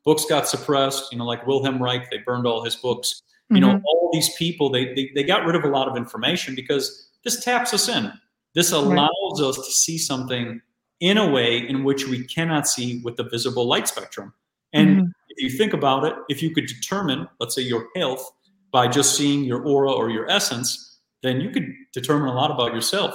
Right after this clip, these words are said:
Speaker 1: and you wouldn't
Speaker 2: Right.
Speaker 1: need the current system that we have. So I think that those glasses go really well with Kirlian photography,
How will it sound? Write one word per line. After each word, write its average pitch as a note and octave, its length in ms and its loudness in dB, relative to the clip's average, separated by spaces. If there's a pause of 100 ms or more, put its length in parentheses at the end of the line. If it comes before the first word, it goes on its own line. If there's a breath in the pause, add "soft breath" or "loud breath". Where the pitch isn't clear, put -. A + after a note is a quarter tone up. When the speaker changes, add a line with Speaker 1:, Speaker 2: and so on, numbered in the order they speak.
(160)
Speaker 1:
and C#3 120 -2
you C#3+ 80 4
wouldn't D#3+ 280 2
Speaker 2:
Right. F3+ 120 0
Speaker 1:
need F#3 120 -2 (480)
the C3+ 60 -2
current C3 320 -2
system A#2+ 340 -2
that A2 160 -4
we G#2+ 100 -6
have. G#2+ 300 -2
So C3+ 380 2
I C3+ 40 0
think G3 340 -6 (380)
that C3+ 160 -2
those D#3 200 6
glasses C3+ 400 0
go A#2+ 220 -2
really C#3+ 240 0
well B2 300 0
with A#2 140 -6
Kirlian C3+ 400 0
photography, C3+ 680 -4